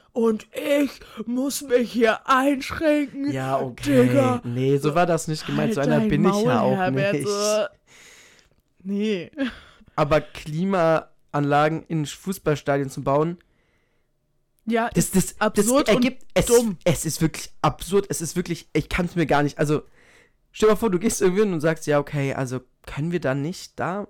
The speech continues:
Speaker 2: so draußen in meinem Garten?" Jeder würde dir den Vogel, es ist so gegen jede Vernunft.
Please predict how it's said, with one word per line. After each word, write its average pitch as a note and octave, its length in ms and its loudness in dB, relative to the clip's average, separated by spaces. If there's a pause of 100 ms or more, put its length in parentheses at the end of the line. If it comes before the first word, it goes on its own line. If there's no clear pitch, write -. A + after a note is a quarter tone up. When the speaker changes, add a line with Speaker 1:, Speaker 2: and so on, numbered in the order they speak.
Speaker 2:
so E3+ 220 -14
draußen G3 560 0
in F3 140 -4
meinem D#3 240 -4
Garten?" G3+ 460 0 (160)
Jeder D#3+ 340 -2
würde B2 160 -8
dir G#2+ 140 -8
den A2 140 -8
Vogel, A2+ 240 -12
es C3 160 -8
ist F#3 120 -10
so F#3 240 2 (540)
gegen G3 260 2
jede F#3+ 340 -2
Vernunft. C#3+ 1160 -2